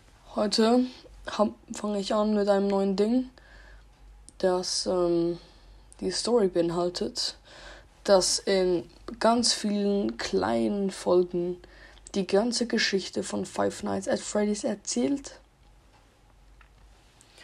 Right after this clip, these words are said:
Und hier ist auch schon der erste Part für euch. Zum Hören, Entspannen oder einfach so zum Hören.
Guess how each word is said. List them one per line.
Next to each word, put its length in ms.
Und 420
hier 380
ist 160
auch 100
schon 220
der 120
erste 300
Part 380
für 200
euch. 400
Zum 600
Hören, 520
Entspannen 760
oder 260
einfach 260
so 160
zum 240
Hören. 360